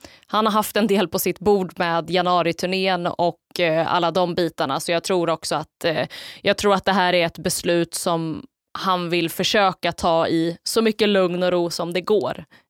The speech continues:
eh, tillsammans med, med sin familj som ju verkar vara, hans föräldrar verkar ju vara,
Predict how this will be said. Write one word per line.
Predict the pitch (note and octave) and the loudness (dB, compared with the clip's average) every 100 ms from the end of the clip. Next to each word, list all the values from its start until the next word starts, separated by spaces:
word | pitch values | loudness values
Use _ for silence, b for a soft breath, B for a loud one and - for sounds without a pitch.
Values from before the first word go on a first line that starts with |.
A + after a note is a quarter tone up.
| - | -2
eh, | F3+ E3+ | -2 -2
tillsammans | F#3+ A3+ G3+ F#3+ F3 | -2 0 2 0 -2
med, | F3 D#3+ D#3+ | -4 -4 -4
med | - F3 | -4 -6
sin | - E3+ | -4 -6
familj | F3 F#3 G3 F3 | -4 -2 -2 -4
som | - D3+ D#3+ | -6 -6 -6
ju | |
verkar | D#3+ D#3+ - F#3 | -4 -4 -4 -2
vara, | E3+ D#3+ | -2 -2
hans | E3+ E3+ | -4 -6
föräldrar | - F3+ E3 | -4 -4 -2
verkar | D#3+ D3 D#3+ | -4 -4 -6
ju | D#3 | -4
vara, | D#3 C#3+ | -4 -6